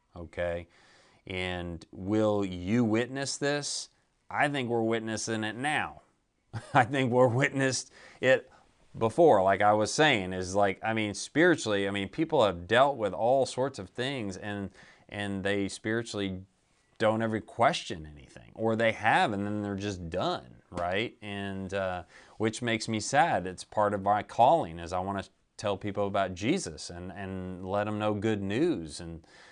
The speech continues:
that there's meaning to life beyond the here and now, or, you know, the tragedies or whatever it might be. So, but it, I think it's all around us because it's spiritual death. It's an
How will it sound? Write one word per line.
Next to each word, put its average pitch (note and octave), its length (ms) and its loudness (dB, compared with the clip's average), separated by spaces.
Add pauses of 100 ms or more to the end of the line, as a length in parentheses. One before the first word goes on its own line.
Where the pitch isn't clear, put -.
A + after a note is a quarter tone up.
(160)
that G2+ 180 -2
there's G2+ 220 -2
meaning A#2 460 -2
to G#2+ 80 2
life A#2+ 520 2
beyond G#2+ 640 0
the F#2 140 -2
here A2 320 0
and G#2 140 -2
now, A2 420 0
or, F2 380 -4 (420)
you F#2+ 100 -6
know, G2+ 160 -4
the F#2 100 -8
tragedies F#2+ 760 0
or F2 60 -6
whatever F#2 420 -2
it E2 60 -6
might E2+ 280 -10
be. E2+ 260 -14
So, F2+ 580 -6
but G2+ 160 0
it, B2+ 280 2
I A#2+ 160 2
think E3 180 -6
it's G#2 120 -4
all A#2 220 4
around A#2 360 0
us F2+ 140 -6
because G2+ 340 -6
it's G2 160 -10
spiritual A#2 480 -4
death. G2+ 340 -2
It's E2+ 160 -12
an - 120 -16